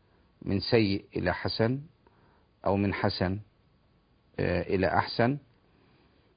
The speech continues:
آه، حتمية الأمر بالمعروف والنهي عن المنكر،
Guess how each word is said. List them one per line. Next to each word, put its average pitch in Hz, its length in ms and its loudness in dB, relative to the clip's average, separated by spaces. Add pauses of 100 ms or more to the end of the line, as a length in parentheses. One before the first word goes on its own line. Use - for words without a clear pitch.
(480)
آه، 117 720 6 (560)
حتمية 160 580 4
الأمر 170 300 4
بالمعروف 147 580 2 (1600)
والنهي 110 400 4
عن 98 120 4
المنكر، 110 500 2